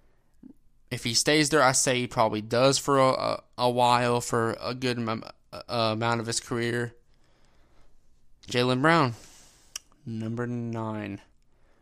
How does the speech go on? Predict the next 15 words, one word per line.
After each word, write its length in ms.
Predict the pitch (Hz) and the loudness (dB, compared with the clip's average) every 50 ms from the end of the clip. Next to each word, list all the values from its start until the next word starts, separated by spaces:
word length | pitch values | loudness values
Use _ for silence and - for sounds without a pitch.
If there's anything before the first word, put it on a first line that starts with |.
| _ _ _ _ _ _ _ _ - | _ _ _ _ _ _ _ _ 0
Number 340 | 127 131 131 139 143 131 - - | 0 2 4 4 2 2 0 -2
eight, 400 | 151 165 165 160 139 - - - | 2 2 4 2 2 0 0 0
some 200 | - - 135 131 | 2 2 0 0
people 220 | 143 143 135 127 | 0 -2 -2 0
would 140 | 131 135 - | -2 -2 -2
say 160 | - 143 123 | 0 0 0
I 120 | 110 113 123 | 0 0 0
have 260 | 127 131 120 117 117 | 0 -2 -2 -2 -2
him 220 | 131 120 113 110 | -4 -6 -4 -4
low. 600 | 107 107 110 117 120 123 120 117 113 107 104 101 - _ _ _ _ _ _ _ _ _ _ _ _ _ _ _ _ _ _ _ _ _ _ _ _ _ - - | -6 -6 -4 -2 0 0 0 0 0 -2 -4 -8 -10 _ _ _ _ _ _ _ _ _ _ _ _ _ _ _ _ _ _ _ _ _ _ _ _ _ -10 0
Ja 220 | 120 131 123 127 127 | 4 8 8 8 8
Morant. 600 | 127 123 120 123 120 113 110 107 - - - - _ _ _ _ _ _ _ _ _ _ _ _ - | 6 4 4 4 4 4 2 2 0 -4 -10 -12 _ _ _ _ _ _ _ _ _ _ _ _ -6
Leadership 540 | - 143 160 175 170 151 - - 156 127 - | 0 2 4 6 6 6 6 6 4 4 2
skills, 440 | - - - 135 113 104 104 - - - | -2 0 0 0 2 2 0 -2 -2 -2
A. 380 | 107 131 131 120 110 98 - | -2 -2 0 0 -2 -2 -4